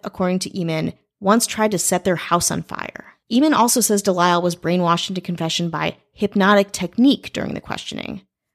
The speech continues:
I couldn't find any further information on that, but sounds pretty scary. He argued that Delisle could not possibly get a fair trial in the Metro Detroit because sensational media coverage by reporters stalking the Delisle family would make that impossible. They wanted desperately to move the case out of town,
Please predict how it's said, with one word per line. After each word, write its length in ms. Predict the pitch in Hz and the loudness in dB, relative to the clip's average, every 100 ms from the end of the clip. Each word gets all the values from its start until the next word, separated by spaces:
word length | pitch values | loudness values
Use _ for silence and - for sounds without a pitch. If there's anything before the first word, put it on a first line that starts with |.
| _ | _
I 80 | 185 | -8
couldn't 300 | - 240 233 | 2 4 6
find 260 | 220 202 | 4 2
any 180 | 180 185 | 2 -2
further 320 | 185 185 170 | -2 -2 -2
information 460 | 170 165 165 170 165 | -2 -4 -4 -4 -4
on 100 | 160 | -2
that, 360 | 170 165 165 - _ _ _ _ - | 0 0 0 -4 _ _ _ _ -6
but 180 | 170 | -4
sounds 240 | - 165 156 | -2 -2 -4
pretty 220 | - 151 | -6 -10
scary. 500 | - - - - 170 - _ _ | -10 -10 -10 -12 -16 -20 _ _
He 140 | 226 | -2
argued 300 | 180 214 214 | 2 4 4
that 100 | 202 | 4
Delisle 380 | 202 185 190 190 | 2 4 4 4
could 140 | 190 | 4
not 180 | 185 165 | 0 -2
possibly 420 | - 233 226 233 | 0 0 2 0
get 140 | 220 190 | 2 2
a 20 | |
fair 240 | 185 175 | 2 -2
trial 440 | 170 - 170 160 165 | -2 -2 2 2 2
in 120 | 175 | 0
the 60 | 165 | 0
Metro 260 | 160 - | -2 -4
Detroit 540 | 175 160 - 185 170 - | -6 -8 -2 2 2 0
because 260 | 165 170 | -4 -2
sensational 540 | 160 170 190 196 220 214 | -2 0 2 2 2 2
media 260 | 185 175 | 2 0
coverage 460 | 170 170 160 170 - | -2 -4 -2 -2 0
by 80 | 170 | 0
reporters 640 | 175 - 165 160 165 - - _ | 0 -2 -6 -2 -2 -4 -8 _
stalking 500 | - - 180 180 185 | -2 4 4 4 2
the 60 | 185 | 2
Delisle 400 | 170 156 160 156 | 2 2 2 0
family 280 | 170 160 | -2 -2
would 120 | 160 156 | -2 -2
make 200 | 156 - | -2 -2
that 180 | 147 | -2
impossible. 680 | - 156 - - 175 - - - | -4 -8 -8 -6 -8 -10 -16 -6
They 120 | - 220 | 2 4
wanted 340 | 214 233 233 | 6 4 4
desperately 480 | 196 196 220 190 196 | 4 2 0 0 0
to 140 | 196 | 4
move 180 | 196 190 | 4 4
the 40 | |
case 280 | 185 175 165 | 0 -4 -4
out 120 | - | -2
of 120 | 156 160 | -4 -6
town, 480 | 165 156 151 151 | -6 -4 -4 -4